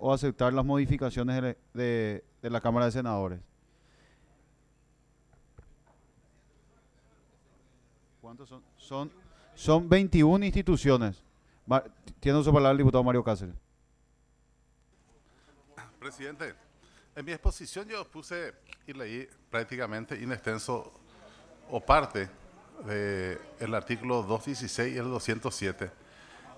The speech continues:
Speaker 2: Y yo propuse de que se trate solamente los puntos cuestionados conforme dice la Constitución, eh, de lo que, eh, la versión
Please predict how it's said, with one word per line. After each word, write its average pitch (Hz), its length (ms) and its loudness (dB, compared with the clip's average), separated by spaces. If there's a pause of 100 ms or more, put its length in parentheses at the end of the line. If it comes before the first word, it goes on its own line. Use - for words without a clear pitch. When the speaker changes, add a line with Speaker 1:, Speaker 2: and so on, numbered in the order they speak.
Speaker 2:
Y 131 80 -6
yo 131 120 -2
propuse 160 440 -4
de 160 160 0
que 160 120 -10
se 160 140 -6
trate 147 300 -2
solamente 165 680 0
los 170 120 -2
puntos 156 340 2
cuestionados 151 880 0 (300)
conforme 135 460 -2
dice 135 180 -6
la 151 120 -4
Constitución, 117 800 -4 (640)
eh, 135 140 -2 (100)
de 127 80 2
lo 139 120 2
que, 143 240 -2
eh, 143 240 0
la 139 100 2
versión 147 540 0